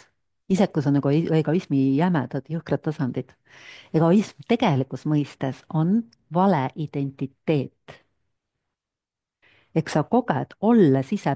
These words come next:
päike ise, elu ise, sa koged, sind on õpetatud ennast kogema ja identifitseerima selle päikese kiire otsana, millel on te-, antud teatud vorm.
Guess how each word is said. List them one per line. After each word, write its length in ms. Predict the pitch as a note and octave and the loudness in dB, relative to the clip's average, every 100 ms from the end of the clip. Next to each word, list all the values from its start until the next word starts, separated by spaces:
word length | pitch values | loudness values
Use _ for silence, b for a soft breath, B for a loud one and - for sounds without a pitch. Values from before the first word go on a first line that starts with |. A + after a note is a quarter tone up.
| - | -2
päike 380 | F3+ F3+ C#3 C#3+ | -4 -4 -6 -6
ise, 240 | - A3 C4+ _ _ - | -6 -6 -8 _ _ 0
elu 280 | F#3+ D#3 C#3 | 0 2 -2
ise, 300 | D3 G3 A3+ B B B - | -4 -6 -8 B B B -6
sa 140 | D#3 | -4
koged, 580 | - - D4+ E3 C#3 - | -4 -4 -2 0 -2 -4
sind 220 | - E3 | -2 0
on 180 | D#3 A#3 | 2 2
õpetatud 480 | C#4 D#3 C#3+ C#3 C#3 | 0 -6 -6 -6 -2
ennast 340 | G#3 D#3 - - | 0 -2 -6 -6
kogema 400 | D#3 G3+ F#3+ D#3 | -2 0 0 0
ja 160 | D3+ | 0
identifitseerima 1200 | D#3+ E3+ F3+ F3 E3 E3 - - B3 G3+ C#3 C#3+ | -2 -4 -4 -4 -6 -6 -8 -2 2 2 0 -2
selle 240 | C3+ D3 D3 | -2 -2 -2
päikese 500 | A3+ B3+ E3+ D#3+ D3+ | -4 -4 -6 -6 -6
kiire 400 | - G#3+ G3+ D3+ - | -2 0 0 0 -2
otsana, 680 | F3+ - - C3 B2 C3+ D3 _ _ _ - | -4 -6 -6 -4 -4 -8 -12 _ _ _ 0
millel 320 | D#3+ D3+ C#3+ | 2 4 2
on 80 | C#3+ | 0
te-, 80 | |
antud 240 | F3+ E3+ - | -4 -6 -6
teatud 300 | D3+ - C3 | -6 -6 -4
vorm. 400 | D3 D3 B2+ | -4 -4 -8